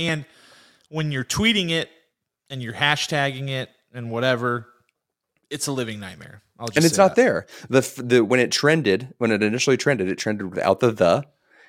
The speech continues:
Speaker 1: Yes,
Speaker 2: at the front,
Speaker 1: correct.
Speaker 2: and it, that's what the hashtag is. So
Speaker 1: I know. They
Speaker 2: I'm
Speaker 1: should have
Speaker 2: fine.
Speaker 1: taken, they should have taken Sean Parker's advice, man.
Speaker 2: Drop the the.
Speaker 1: Drop the the, right?
Speaker 2: It's cleaner. I mean, I'll take Fatwas,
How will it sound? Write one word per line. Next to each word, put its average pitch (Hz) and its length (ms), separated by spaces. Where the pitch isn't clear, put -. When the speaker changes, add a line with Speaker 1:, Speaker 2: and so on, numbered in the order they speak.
Speaker 1:
Yes, 135 140
Speaker 2:
at 147 60
the - 200
front, - 40
Speaker 1:
correct. 131 280
Speaker 2:
and 113 80
it, - 180
that's 117 320
what 131 120
the 135 60
hashtag 131 520
is. 85 200
So 131 440
Speaker 1:
I - 20
know. 117 240
They 123 140
Speaker 2:
I'm 156 80
Speaker 1:
should 151 80
have 143 80
Speaker 2:
fine. 220 260
Speaker 1:
taken, 143 300
they 127 100
should 143 160
have 139 80
taken 139 320
Sean 127 300
Parker's 123 360
advice, 110 460
man. 98 280
Speaker 2:
Drop - 300
the 101 120
the. 92 120
Speaker 1:
Drop 92 220
the 127 120
the, 120 340
right? 104 300
Speaker 2:
It's - 120
cleaner. 87 500
I 117 80
mean, 123 160
I'll 151 120
take - 280
Fatwas, - 800